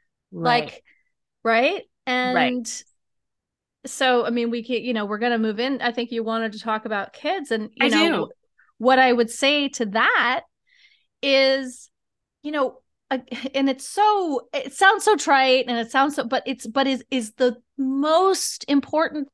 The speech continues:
Speaker 2: thing in the world. What are you modeling to your kids?
Speaker 1: Mm-hmm.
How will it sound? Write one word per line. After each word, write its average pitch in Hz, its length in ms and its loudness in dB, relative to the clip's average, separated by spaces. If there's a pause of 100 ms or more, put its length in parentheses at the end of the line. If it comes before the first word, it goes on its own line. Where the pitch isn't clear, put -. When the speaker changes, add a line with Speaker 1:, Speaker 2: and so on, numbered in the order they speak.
Speaker 2:
thing 302 320 0
in 262 160 -2
the 262 120 2
world. 247 680 0
What 277 400 2
are 277 80 -2
you 269 160 0
modeling 269 800 0
to 277 140 -8
your 294 140 -8
kids? 320 800 -8 (400)
Speaker 1:
Mm-hmm. 160 300 -8